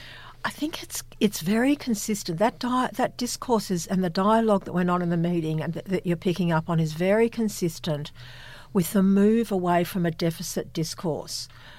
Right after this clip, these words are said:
We are often framed in terms of disadvantage, and we absolutely,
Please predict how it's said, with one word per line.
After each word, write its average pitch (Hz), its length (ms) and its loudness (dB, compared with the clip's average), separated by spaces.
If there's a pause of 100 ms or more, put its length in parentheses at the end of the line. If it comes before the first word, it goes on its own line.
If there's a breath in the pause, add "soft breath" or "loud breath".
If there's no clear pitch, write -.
(320 loud breath)
We 196 180 4
are 190 220 4 (280)
often 220 420 2
framed 175 800 2
in 180 160 2
terms 175 380 -2
of 165 140 -6
disadvantage, 151 960 -2
and 208 220 2
we 208 220 2
absolutely, 202 1040 -2